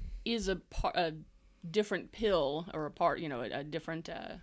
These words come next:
form of the pill where women can take it now and, yeah, not have their period for, like, two or three years or something like that. And again, they're having a hard time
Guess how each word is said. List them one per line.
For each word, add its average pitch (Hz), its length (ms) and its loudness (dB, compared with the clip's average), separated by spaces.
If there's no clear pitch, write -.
form 190 360 2
of 156 140 -2
the 151 80 0
pill 131 360 0
where 151 220 -2
women 170 280 0
can - 120 -4
take 156 200 2
it - 80 -4
now 143 220 0
and, 165 140 -4
yeah, 185 180 2
not 175 300 2
have 160 200 2
their 175 120 -6
period 165 440 2
for, 170 140 0
like, 151 200 4
two 196 160 6
or 180 100 6
three 170 220 -2
years 165 420 4
or 143 80 0
something 151 400 -2
like 151 200 -4
that. 156 320 2
And 165 240 -2
again, 254 640 2
they're 202 160 2
having 254 460 -2
a 233 40 0
hard 247 260 2
time 226 640 -2